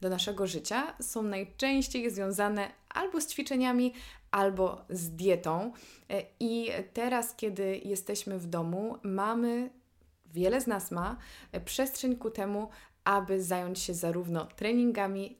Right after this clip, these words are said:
jak i zadbaniem o to, co trafia na nasz talerz.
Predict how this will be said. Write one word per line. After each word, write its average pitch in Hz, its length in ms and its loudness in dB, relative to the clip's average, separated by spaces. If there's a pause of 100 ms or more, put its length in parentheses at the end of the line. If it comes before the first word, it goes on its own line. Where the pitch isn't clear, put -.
jak 175 300 -6
i 170 160 -2
zadbaniem 170 580 -2
o 165 120 -4
to, 165 300 -6 (520)
co 190 220 0
trafia 175 300 -8
na 156 100 -4
nasz 160 180 -6
talerz. - 440 -2